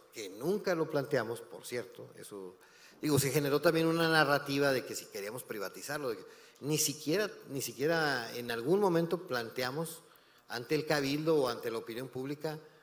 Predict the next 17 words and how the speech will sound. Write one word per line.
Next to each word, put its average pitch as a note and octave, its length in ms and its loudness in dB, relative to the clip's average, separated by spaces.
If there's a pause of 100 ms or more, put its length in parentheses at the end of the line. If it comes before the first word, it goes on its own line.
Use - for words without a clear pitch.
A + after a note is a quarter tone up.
(320)
un C3 100 -10
comodato. D3 500 0
Nosotros C#3+ 560 -2 (320)
nunca C3+ 400 4
planteamos C#3+ 600 -4 (520)
ni A#2+ 100 -10
siquiera D3 400 0
eso, F3+ 200 2
ni, C3+ 160 -2
ni A#2 180 -6
teníamos B2+ 480 -2
ningún B2 220 -6
plan C3 200 -2
de B2+ 80 -8
ese C3 120 -6
tipo, A2+ 260 -8
¿no? C#3 140 -6